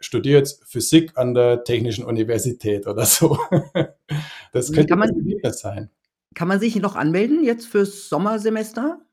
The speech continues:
Speaker 1: Ja, genau. Das Sommersemester startet mit, äh, der Auftaktwoche bereits nächste Woche am
Speaker 2: Mhm.
Speaker 1: fünfundzwanzigsten April. Und die, ähm, ich habe auch eine Vorlesung wieder. <laughs> Welt der Ingenieure heißt die und die startet am zweiten Mai am Montag.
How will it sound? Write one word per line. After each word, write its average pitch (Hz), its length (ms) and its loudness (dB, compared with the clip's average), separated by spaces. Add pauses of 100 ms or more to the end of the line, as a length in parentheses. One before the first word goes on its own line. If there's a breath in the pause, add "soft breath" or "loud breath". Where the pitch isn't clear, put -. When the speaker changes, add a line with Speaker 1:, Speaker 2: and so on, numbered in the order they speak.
(120)
Speaker 1:
Ja, 131 220 6
genau. 131 300 6
Das 123 160 2
Sommersemester 147 640 4
startet 147 640 0
mit, - 400 -4
äh, 123 240 2
der 123 160 0
Auftaktwoche 180 800 0
bereits 120 420 0
nächste 117 420 -2
Woche 214 400 -2
am 113 120 -6
Speaker 2:
Mhm. - 60 -8
Speaker 1:
fünfundzwanzigsten 147 1200 -4
April. 202 540 -4 (760 soft breath)
Und 143 580 4
die, 135 100 2
ähm, 127 760 0
ich - 120 -2
habe 131 120 2
auch 160 80 6
eine 190 120 4
Vorlesung 170 560 2
wieder. 147 420 4
<laughs> - 920 2
Welt 165 300 4
der 160 120 8
Ingenieure 143 580 2
heißt 156 320 -2
die 147 200 2
und 135 120 0
die 131 100 -2
startet 135 360 4
am 117 140 0
zweiten 107 440 -2
Mai 90 260 -4
am 92 80 -6
Montag. - 540 -14